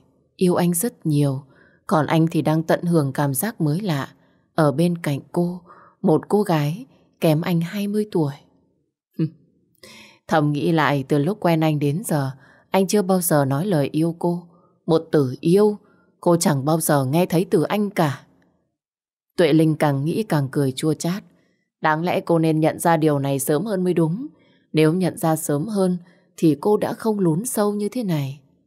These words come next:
Trong căn phòng tối, ánh sáng từ chiếc điện thoại để lên bàn sáng bừng. Tuệ Linh giật mình vội lau đi nước mắt. Sự chú ý dồn hết vào dòng tin nhắn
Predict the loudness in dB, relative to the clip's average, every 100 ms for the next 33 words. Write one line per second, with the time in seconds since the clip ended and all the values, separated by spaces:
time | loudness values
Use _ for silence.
0 | _ _ _ _ _ _ _ _ _ _
1 | 0 0 2 0 0 -2 -2 -2 -2 -4
2 | -8 -12 _ -4 0 2 2 0 2 0
3 | 0 -4 -2 -2 -2 -4 -4 0 0 0
4 | -2 -2 -2 -4 -6 -6 -8 -2 -2 -2
5 | -6 _ -20 _ _ 0 2 2 2 0
6 | -2 -2 -2 -2 -2 0 0 0 0 -2
7 | -2 -4 -4 -4 -6 _ _ _ _ _
8 | -10 0 0 2 0 0 0 0 0 0
9 | -2 -6 0 0 0 -4 -4 -2 -2 -2
10 | -2 -4